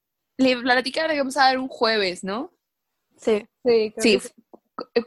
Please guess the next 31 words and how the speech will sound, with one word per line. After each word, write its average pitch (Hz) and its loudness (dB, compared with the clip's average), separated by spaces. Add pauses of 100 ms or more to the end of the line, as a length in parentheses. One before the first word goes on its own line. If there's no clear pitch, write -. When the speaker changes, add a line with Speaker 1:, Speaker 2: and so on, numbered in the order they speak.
Speaker 1:
fue 277 6
como 311 6
un 320 4
jueves 202 2 (500)
y 254 4
nosotros 233 2
nos 247 0
habíamos 202 2
reunido, 220 0
ya 233 4
la 240 4
teníamos 240 -2
lista, 247 -4
pero 208 -2
nos 196 -8 (160)
reunimos 196 0
para 196 4
ensayarla 226 2
un 196 -14
sábado 180 -4
antes, - -12 (480)
que 196 -10
fue 185 -4
como 190 -4
el 190 -2
día 185 0
que 185 -8
teníamos 165 -6
las 190 2
tres 175 -4
espacio. 196 -4